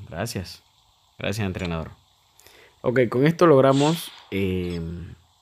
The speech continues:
el día tres aquí en el desafío del Corvette.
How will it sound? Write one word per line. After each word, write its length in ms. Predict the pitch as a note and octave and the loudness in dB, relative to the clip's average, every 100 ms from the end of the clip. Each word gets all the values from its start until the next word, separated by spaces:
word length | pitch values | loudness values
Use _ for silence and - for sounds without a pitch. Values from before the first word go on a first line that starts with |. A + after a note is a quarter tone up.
| _ _ _ _ _ _ - | _ _ _ _ _ _ -8
el 260 | G2+ F#2+ E2+ - _ _ _ - | -4 -4 -6 -14 _ _ _ -8
día 400 | G#2 A2+ B2 - | 0 4 4 4
tres 400 | A#2 D3 F#3 - | 0 0 -2 -10
aquí 320 | G#2 F#2 - G#2 | -10 -8 -4 -2
en 60 | |
el 100 | G#2 | 0
desafío 360 | G2 F#2 F2+ G#2+ | -2 -4 -6 -4
del 120 | G2+ | -4
Corvette. 360 | F#2 E2 A2 | -4 -2 -4